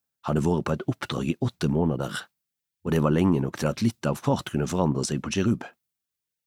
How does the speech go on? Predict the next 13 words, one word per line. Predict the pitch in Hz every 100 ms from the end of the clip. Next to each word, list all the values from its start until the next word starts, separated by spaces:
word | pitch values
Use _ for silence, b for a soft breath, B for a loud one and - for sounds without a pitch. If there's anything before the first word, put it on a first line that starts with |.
| _ _ -
Det | -
sto | - 76
ei |
rad | 73 95 76 64
med | 67
nyplanta | 82 95 - 67 - 71
ungtre | 90 101 - 90 76
langs | 71 -
gangveggen | 78 85 76 62 65 67 - b b
som | - 87
førte | - 95 78
til | 71 73
hovedinngangen. | 92 73 67 65 71 67